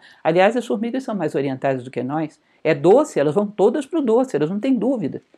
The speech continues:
Elas não ficam brigando entre si, discutindo se é doce ou não é doce. Ah, elas são mais orientadas do que nós. Então, nós podemos sair um pouco desse movimento caótico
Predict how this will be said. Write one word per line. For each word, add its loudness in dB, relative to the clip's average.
Elas 0
não -2
ficam 0
brigando 2
entre 0
si, -6
discutindo -6
se -4
é 2
doce -2
ou -4
não 0
é 0
doce. -10
Ah, 0
elas 6
são 2
mais 2
orientadas 4
do -4
que -6
nós. -8
Então, 2
nós 0
podemos 0
sair 4
um 2
pouco 4
desse -4
movimento 0
caótico 0